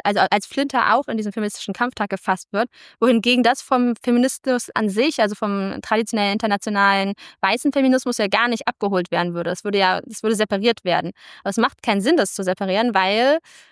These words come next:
es ja beides die Ursache im Patriarchat hat. Deswegen wollte ich noch mal ganz kurz den Bogen schlagen zu, das ist zum Beispiel, das ist einer der Gründe, warum es, ähm,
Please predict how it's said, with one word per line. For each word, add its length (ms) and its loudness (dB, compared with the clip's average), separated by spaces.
es 160 0
ja 80 4
beides 420 0
die 120 -10
Ursache 300 0
im 60 -4
Patriarchat 640 -4
hat. 140 -6
Deswegen 400 -4
wollte 180 2
ich 60 0
noch 80 4
mal 80 4
ganz 140 0
kurz 120 -2
den 140 2
Bogen 280 4
schlagen 380 2
zu, 160 -2
das 180 2
ist 200 -10
zum 100 -2
Beispiel, 300 0
das 160 2
ist 80 -6
einer 180 2
der 80 2
Gründe, 240 2
warum 400 2
es, 240 -6
ähm, 560 2